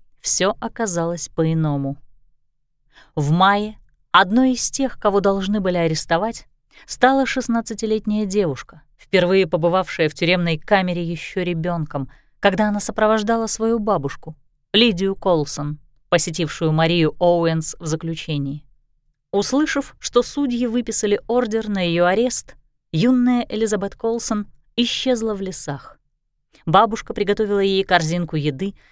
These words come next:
и велела отправляться в Нью-Йорк и там искать женщину, которой Лидия однажды помогла. Возможно, та, в свою очередь,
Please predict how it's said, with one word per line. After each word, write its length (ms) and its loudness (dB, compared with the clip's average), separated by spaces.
и 100 2
велела 400 2
отправляться 640 -4
в 60 -4
Нью-Йорк 560 -4
и 140 -2
там 340 -6
искать 380 -4
женщину, 560 -6
которой 400 2
Лидия 540 -4
однажды 480 -2
помогла. 540 -4
Возможно, 640 2
та, 280 2
в 80 -8
свою 300 0
очередь, 400 -6